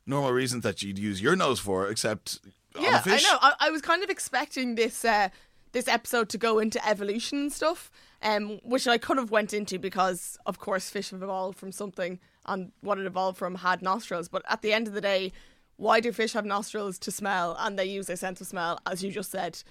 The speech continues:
Speaker 2: for the exact same reasons that we use our sense of smell.
Speaker 1: Hmm. Right. So, listen, that's, that's, I'm, I'm actually slightly, slightly blown away by that.
Speaker 2: <laughs>
Speaker 1: There you go. The, the knowledge is power. And the next time I see a fish,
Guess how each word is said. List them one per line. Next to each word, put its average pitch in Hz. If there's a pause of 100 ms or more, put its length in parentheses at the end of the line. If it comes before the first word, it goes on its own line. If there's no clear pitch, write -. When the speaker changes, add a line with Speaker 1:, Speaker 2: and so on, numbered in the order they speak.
(160)
Speaker 2:
for 202
the 202
exact 208
same 196
reasons 180
that 180
we 180
use 180
our 160
sense 170
of 165
smell. 160 (800)
Speaker 1:
Hmm. 269 (220)
Right. 170
So, - (600)
listen, 226
that's, 165
that's, -
I'm, 254
I'm 220
actually 123
slightly, 117 (420)
slightly 123 (420)
blown 127
away 151
by 320
that. 269
Speaker 2:
<laughs> -
Speaker 1:
There 143
you 151
go. 196 (440)
The, -
the 147 (120)
knowledge 180
is 170
power. 180 (180)
And 135
the 139
next 143
time 165
I 160
see 160
a 151
fish, -